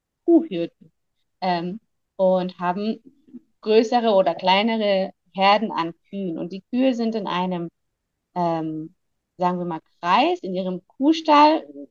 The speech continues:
stehen sie. Und um den Kreis rum werden die Maasai-Hütten gebaut oder Häuser gebaut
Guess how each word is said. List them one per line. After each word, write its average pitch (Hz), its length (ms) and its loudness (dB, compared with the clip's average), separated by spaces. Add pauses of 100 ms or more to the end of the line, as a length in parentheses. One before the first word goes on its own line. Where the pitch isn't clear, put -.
(260)
stehen 311 480 4
sie. 320 280 4 (280)
Und 233 120 -6
um 269 160 2
den 285 140 2
Kreis 226 360 0
rum 269 200 0
werden 226 220 2
die 214 80 -2
Maasai-Hütten 190 840 -6
gebaut 165 380 -8
oder 180 240 -8
Häuser 180 340 -6
gebaut - 480 -8